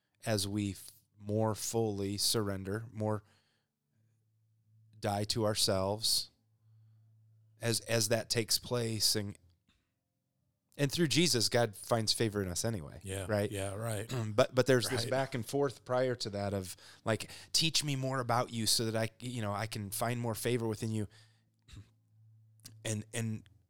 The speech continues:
Speaker 1: the key is, as we enter into that space and we are experiencing more of his presence,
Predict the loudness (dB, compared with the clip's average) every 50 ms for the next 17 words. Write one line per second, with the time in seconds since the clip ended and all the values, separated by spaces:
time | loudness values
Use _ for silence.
0 | _ _ -6 -4 -4 -2 -2 -2 -2 0 0 2 2 2 2 2 2 2 2 2
1 | 2 0 0 -4 _ _ -20 _ _ _ _ _ -4 -2 0 0 0 -2 -2 -2
2 | 0 0 0 0 -2 -2 -2 -2 -2 -2 -2 -2 -2 -2 -2 -2 -2 0 2 0
3 | 2 2 0 0 0 2 2 0 0 -2 -4 -4 -2 -2 -2 0 0 0 0 0
4 | 0 -2 -2 -2 -2 0 -2 -2 -2 -2 -4 -2 -2 -2 -2 -2 -2 -2 -2 -2
5 | -2 -2 -2 -2 -2 -2 -2 -4 -4 -2 -2 -2